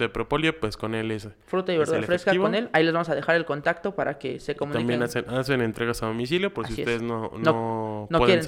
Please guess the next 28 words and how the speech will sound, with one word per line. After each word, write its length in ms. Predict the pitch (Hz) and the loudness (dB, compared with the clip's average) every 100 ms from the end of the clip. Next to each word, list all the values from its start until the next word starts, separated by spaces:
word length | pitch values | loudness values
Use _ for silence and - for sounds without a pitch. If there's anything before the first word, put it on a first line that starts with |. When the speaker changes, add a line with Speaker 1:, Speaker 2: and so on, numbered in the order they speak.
| 113 | 0
Speaker 1:
salir 180 | 143 | 0
Speaker 2:
sal- 40 | 147 | 2
Speaker 1:
o 20 | |
no 140 | 113 110 | 0 -2
quieren 180 | 107 107 | -4 -4
salir. 380 | 120 143 208 - - | -2 -2 -4 -6 -10
Speaker 2:
Más 200 | 160 180 | -4 -2
que 60 | 185 | -2
nada 220 | 185 180 - - - | -4 -6 -12 -20 -8
para 180 | 175 165 | -2 2
las, 360 | 165 170 170 - - | 4 2 0 -18 -10
los 180 | - 175 | -2 0
adultos, 380 | 190 208 - 151 | 2 0 -2 -4
¿no? 240 | 185 202 - - | -2 -4 -6 -6
Speaker 1:
Los 80 | 107 | 4
Speaker 2:
Chavos 220 | 185 190 | 4 6
Speaker 1:
adultos 60 | 120 117 | 2 4
Speaker 2:
que, 60 | 143 | 4
Speaker 1:
mayores, 280 | 170 196 - | 2 -2 -2
Speaker 2:
que 100 | 151 | -2
ustedes 280 | - 170 | 2 2
Speaker 1:
o, 40 | 165 | 2
Speaker 2:
están 200 | 160 165 | -2 -2
viendo 160 | 165 | -2
ese 100 | 160 | -4
Speaker 1:
o 20 | 147 | -2
si 20 | |
Speaker 2:
programa, 400 | 143 156 170 | 0 2 2